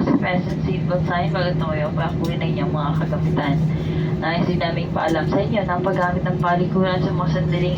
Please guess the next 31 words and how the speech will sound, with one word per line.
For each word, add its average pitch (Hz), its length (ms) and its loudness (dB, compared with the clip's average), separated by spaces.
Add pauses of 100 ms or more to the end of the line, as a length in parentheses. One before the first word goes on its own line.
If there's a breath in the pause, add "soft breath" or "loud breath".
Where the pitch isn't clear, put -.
(120)
ito - 80 0
ay 165 160 2
mahigpit 190 480 0
na 180 160 2
pinagbabawal. 160 920 0 (1080)
On 208 240 0
behalf 208 400 2
of - 80 0
your 185 160 0
entire 180 320 2
Cebu 160 320 0
Pacific 175 320 0
Team, - 240 0
headed 185 240 0
by 170 80 0
our 170 240 2
flight 170 240 0
deck 175 240 0
crew, 202 240 0 (960 loud breath)
Captain 196 320 -2
Ronald 180 400 0
Azuela 170 480 0
with 165 240 0
First 185 320 0
Officer 190 480 0
Angela 175 400 -2
Tolentino, 160 720 -2 (400 loud breath)
and 202 80 -2
together 196 400 0
with 185 160 0
your 170 80 0